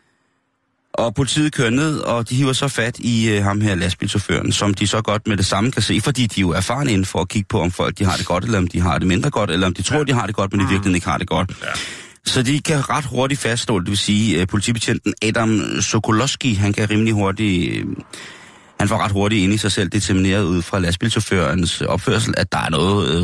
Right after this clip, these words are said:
Speaker 1: rimelig galt.
Speaker 2: Mhm.
Speaker 1: Nå. De spørger ham så, om han har drukket noget.
Speaker 2: Ja.
Speaker 1: Så siger han, han har drukket vand, han har drukket vand, han har drukket vand.
Speaker 2: Det
Speaker 1: Han har
Speaker 2: skal man
Speaker 1: druk-,
Speaker 2: også.
Speaker 1: han
Speaker 2: Det er, øh, væsketab er jo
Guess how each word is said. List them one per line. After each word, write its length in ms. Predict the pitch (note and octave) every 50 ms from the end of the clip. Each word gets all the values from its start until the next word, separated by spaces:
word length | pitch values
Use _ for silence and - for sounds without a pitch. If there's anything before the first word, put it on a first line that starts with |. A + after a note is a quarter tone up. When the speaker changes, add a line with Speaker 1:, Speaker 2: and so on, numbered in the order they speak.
| F2 F2 G#2
Speaker 1:
rimelig 300 | G#2 G#2+ A#2 C3 B2 -
galt. 300 | - C#2+ - - - - -
Speaker 2:
Mhm. 260 | C3+ B2+ C#3 D#3+ E3 D#3 - - - -
Speaker 1:
Nå. 140 | - - - - _ - _ _ _ _ _ _ _ _ - - - - -
De 80 | C#3+ D#3+
spørger 220 | - A3 A#3 A3+
ham 100 | G#3 G3+
så, 120 | D#3+ F3+
om 140 | F3+ F#3 F3+
han 100 | F3+ F3+
har 60 | E3
drukket 300 | - C3 C#3+ D#3+ E3+ G3
noget. 240 | D3+ A2 F#2+ G2 F2+ D#2+ - - - - - - - -
Speaker 2:
Ja. 180 | C3 C3+ D3 D3+ - _ _ _ _ _ _ _ -
Speaker 1:
Så 80 | - A2
siger 120 | A#2+ B2 C3
han, 80 | C#3
han 80 | D3+ D#3
har 60 | E3
drukket 240 | D3+ D#3 D#3+ D#3 F3
vand, 140 | F#3+ G3 - - - - - - - -
han 60 | - C3
har 40 | C3
drukket 180 | C#3 C#3+ C#3+ C#3+
vand, 140 | D3 D3+ - -
han 120 | B2+ C3+
har 80 | C3 B2+
drukket 240 | C3 B2+ B2 A#2+
vand. 160 | G#2 F#2+ E2+ -
Speaker 2:
Det 80 | - - -
Speaker 1:
Han 40 | A#2+
har 60 | C#3
Speaker 2:
skal 240 | C3+ A2 G#2+ G#3+ G#3
man 80 | F#3 D3
Speaker 1:
druk-, 100 | C3 B2
Speaker 2:
også. 120 | A#2 A2 A2
Speaker 1:
han 80 | A2
Speaker 2:
Det 260 | A#2+ B2+ B2 B2 B2 B2
er, 80 | A2 - -
øh, 200 | F2 G#2 B2 A#2
væsketab 640 | C#3 D3 D3+ - - F3+ - - D3+ B2+ A2+ A2+ A2+
er 60 | A2
jo 280 | A2 G#2+ G#2 G#2 G2+